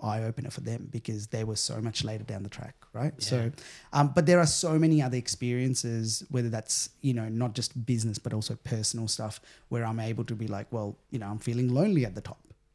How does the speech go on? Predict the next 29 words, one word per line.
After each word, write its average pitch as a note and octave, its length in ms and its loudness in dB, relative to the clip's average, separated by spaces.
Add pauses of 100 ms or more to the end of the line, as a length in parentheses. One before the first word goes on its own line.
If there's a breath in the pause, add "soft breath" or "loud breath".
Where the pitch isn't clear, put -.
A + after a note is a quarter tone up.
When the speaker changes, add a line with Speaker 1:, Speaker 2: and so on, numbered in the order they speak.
(380)
Speaker 1:
right? F#2 300 -2
Which C3 140 2
is B2+ 80 4
a B2+ 40 8
real A#2+ 220 4
thing A2+ 300 0
Speaker 2:
Yep. A2+ 100 -12 (320)
Speaker 1:
for A#2+ 160 -2
a - 20 0
lot A2 140 2
of A2 320 -4
owners A2 420 -4
and, A2 220 -6 (100)
and, G#2+ 380 -8 (120)
you B2 100 -2
know, A2 220 -6
I B2+ 40 -6
guess - 240 -6
even A2 260 -6 (520 loud breath)
people D3 180 12
who C#3 140 10
are C3+ 40 8
running B2+ 460 6
smaller B2 540 2 (100)
agencies B2 480 -2
and A2+ 80 0
things A2 160 -2
like G#2+ 140 -8
that. - 200 -10